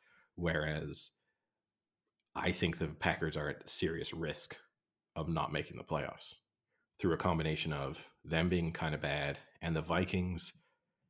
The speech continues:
just doing enough at the moment to win games. They're still not super impressive, the Vikings, so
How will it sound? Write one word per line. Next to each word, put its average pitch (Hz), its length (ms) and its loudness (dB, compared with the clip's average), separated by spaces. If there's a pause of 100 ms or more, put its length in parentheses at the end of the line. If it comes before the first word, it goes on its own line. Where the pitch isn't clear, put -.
(760)
just 95 420 4
doing 92 300 8
enough 82 340 4
at - 60 2
the 85 80 0
moment 78 320 0
to - 100 -4
win 80 220 0
games. - 380 -4
They're 107 120 0
still 143 200 10
not 127 160 12
super 98 260 10
impressive, 82 400 4
the 85 80 4
Vikings, 87 420 6
so 78 260 0